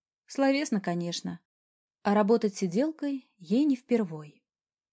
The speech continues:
Бульон потихоньку кипел на плите, а Эмилия включила телек.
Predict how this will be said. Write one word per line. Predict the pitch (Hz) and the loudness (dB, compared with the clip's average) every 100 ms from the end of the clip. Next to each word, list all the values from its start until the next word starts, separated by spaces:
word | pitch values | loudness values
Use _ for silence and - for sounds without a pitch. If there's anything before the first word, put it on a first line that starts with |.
| _ _ _ - | _ _ _ -2
Бульон | 202 247 381 | 4 4 4
потихоньку | 415 214 196 - 277 208 | 0 -2 0 0 0 0
кипел | 196 185 208 | -2 0 2
на | 214 | 2
плите, | 208 214 214 - 165 156 _ _ _ | 2 -2 -4 -6 -8 -10 _ _ _
а | 180 | 0
Эмилия | 180 226 359 214 | 4 4 4 2
включила | 180 185 180 247 294 | 2 -2 0 0 0
телек. | 311 220 165 165 - | 2 0 0 -6 -16